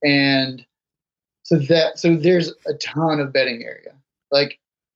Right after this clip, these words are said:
you know, that's one thing, you know, you talk about, you know, Southern hunting doesn't get, deer hunting doesn't get a, a ton of coverage.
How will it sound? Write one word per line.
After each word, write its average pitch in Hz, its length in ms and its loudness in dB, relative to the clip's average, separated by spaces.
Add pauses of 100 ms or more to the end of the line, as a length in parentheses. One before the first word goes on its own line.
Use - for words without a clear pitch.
(760)
you 170 80 4
know, 175 260 4
that's 185 180 0
one 185 240 0
thing, 180 440 0 (440)
you 151 60 -4
know, 151 40 0
you 147 120 -2
talk 147 160 0
about, 143 320 -2 (160)
you 143 80 -6
know, 120 80 -6
Southern 135 520 0 (460)
hunting 131 240 -2
doesn't 131 380 -6
get, 135 280 -2
deer 143 220 2
hunting 131 220 0
doesn't 131 200 -2
get 127 120 -2
a, 120 200 -2
a 110 60 -4
ton 139 240 -2
of 135 140 -2
coverage. 147 580 0